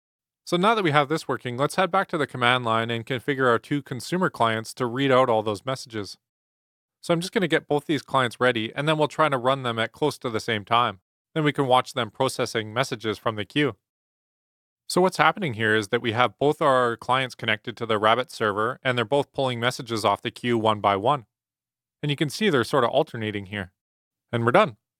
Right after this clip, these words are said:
So let's check the management interface and see what that looks like. Great, so you can see our messages have been consumed out of the queue.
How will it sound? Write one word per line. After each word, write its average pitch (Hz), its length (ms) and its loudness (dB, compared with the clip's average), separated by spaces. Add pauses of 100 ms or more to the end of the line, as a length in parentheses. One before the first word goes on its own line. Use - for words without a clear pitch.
(580)
So 175 140 2
let's 208 180 2
check 254 200 -2
the 220 80 -2
management 151 520 0
interface 127 460 0
and 120 180 0
see - 120 -2
what 127 160 2
that 131 200 2
looks 127 220 -8
like. 104 260 -4 (1200)
Great, 226 200 2
so - 100 -4
you 143 80 4
can 131 160 -2
see 160 260 2
our 127 200 6
messages 156 460 -4
have 147 140 0
been 131 140 -4
consumed 131 480 -6
out 113 80 4
of 110 80 2
the 110 60 -4
queue. 160 360 -2